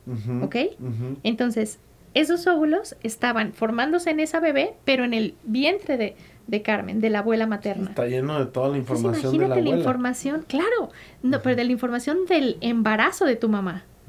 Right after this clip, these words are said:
Speaker 1: Ya, ya.
Speaker 2: Entonces, imagínate, desde ahí tenemos que empezar a ver,
Speaker 1: No, y hace,
Speaker 2: voltear para atrás.
Speaker 1: y hace total sentido. Cuando te estás desarrollando como un ser dentro de la, de la panza de la madre,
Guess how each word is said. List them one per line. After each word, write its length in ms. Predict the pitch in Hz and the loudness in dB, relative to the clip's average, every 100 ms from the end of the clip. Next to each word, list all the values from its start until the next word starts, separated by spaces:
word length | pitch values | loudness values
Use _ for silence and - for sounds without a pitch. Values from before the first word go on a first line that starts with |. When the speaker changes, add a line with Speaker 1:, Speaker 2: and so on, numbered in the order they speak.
| 120 | -4
Speaker 1:
Ya, 280 | 117 120 131 | 0 0 -2
ya. 340 | 117 120 117 - | -4 -6 -8 -4
Speaker 2:
Entonces, 400 | 247 254 285 359 | -2 0 0 0
imagínate, 560 | 330 262 339 392 453 480 508 - | 0 0 0 0 0 -2 -4 -6
desde 380 | 247 262 254 247 | 0 2 4 4
ahí 160 | 254 320 | 2 2
tenemos 280 | 370 359 349 | 0 -2 -2
que 80 | 370 | -2
empezar 320 | 359 330 330 | 0 2 2
a 60 | |
ver, 160 | 330 427 - - 160 | 2 -2 -8 -12 0
Speaker 1:
No, 160 | 196 | 2
y 60 | 165 | 4
hace, 220 | 139 165 | 4 2
Speaker 2:
voltear 120 | 311 | 0
para 80 | 381 | 0
atrás. 140 | 370 147 | 0 2
Speaker 1:
y 40 | |
hace 200 | 151 175 | 4 4
total 360 | 180 160 160 160 | 2 4 2 0
sentido. 600 | 156 139 202 220 143 110 - - - | -2 -2 -2 0 0 -2 -12 -20 -12
Cuando 200 | 113 113 | -10 -8
te 60 | 117 | -6
estás 220 | - 135 | -2 -2
desarrollando 800 | 156 156 135 131 135 135 123 120 | 0 0 2 2 2 0 -2 -6
como 280 | 117 107 | -8 -6
un 100 | 123 | -6
ser 280 | 123 139 123 - _ | -2 0 0 -4 _
dentro 320 | 123 127 131 131 | -8 -6 -2 -2
de 60 | |
la, 160 | 123 117 - | 0 -4 -8
de 160 | 120 | -6
la 160 | 117 117 | -6 -4
panza 280 | 131 131 139 | -2 -2 -2
de 40 | |
la 80 | 139 | -2
madre, 420 | 139 139 135 170 | 0 2 0 -2